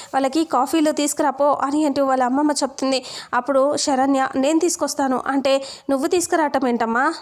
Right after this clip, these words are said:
నువ్వు, నువ్వు కాదు, ద-, పెళ్లి చూపులు దానికి కదా, అదే తీసుకురావాలి, వెళ్ళు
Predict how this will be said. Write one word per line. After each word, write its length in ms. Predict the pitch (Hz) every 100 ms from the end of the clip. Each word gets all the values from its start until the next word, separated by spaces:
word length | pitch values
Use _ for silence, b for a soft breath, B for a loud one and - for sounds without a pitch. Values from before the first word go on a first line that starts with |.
| 285
నువ్వు, 420 | 277 294 302 277
నువ్వు 260 | 269 254
కాదు, 320 | 311 285 247 -
ద-, 100 | 240
పెళ్లి 280 | 262 247 262 294
చూపులు 180 | 294 294
దానికి 340 | 254 254 285
కదా, 220 | 294 285 277 B B -
అదే 200 | 240 294
తీసుకురావాలి, 680 | 294 262 254 254 247 240 - 269
వెళ్ళు 300 | 285 302